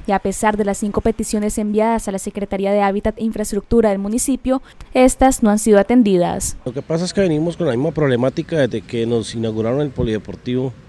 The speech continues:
Speaker 2: de que siempre seguimos con las inundaciones y tenemos las goteras. Entonces no tenemos ni,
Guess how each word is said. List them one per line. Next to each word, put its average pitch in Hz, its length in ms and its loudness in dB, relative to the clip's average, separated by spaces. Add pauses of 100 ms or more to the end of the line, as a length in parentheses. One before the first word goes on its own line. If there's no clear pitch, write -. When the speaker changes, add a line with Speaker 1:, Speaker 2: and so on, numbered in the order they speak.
(640)
Speaker 2:
de 107 140 -6
que 113 520 -2 (140)
siempre 127 420 -6
seguimos 131 380 -4
con - 120 -2
las 120 140 0
inundaciones 120 800 -2 (120)
y 117 80 -8
tenemos 110 360 -2
las 117 140 -2
goteras. 101 600 -6 (1160)
Entonces 120 500 -2
no 135 120 0
tenemos 143 400 0
ni, 123 260 -2